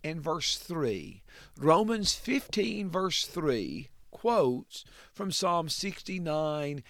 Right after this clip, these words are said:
and verse nine, the second part. In context,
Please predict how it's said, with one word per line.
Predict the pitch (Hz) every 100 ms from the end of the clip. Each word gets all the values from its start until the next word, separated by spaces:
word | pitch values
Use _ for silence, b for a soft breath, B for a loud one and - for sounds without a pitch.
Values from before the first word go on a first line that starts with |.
| B
and | 147 156
verse | 131 135 139 143 127 - - b b _ _ -
nine, | 156 175 143 101 - 78
the | 123
second | - 190 - 117 -
part. | 120 104 85 - - - - - -
In | 175
context, | 165 180 254 277 135 110 92 - -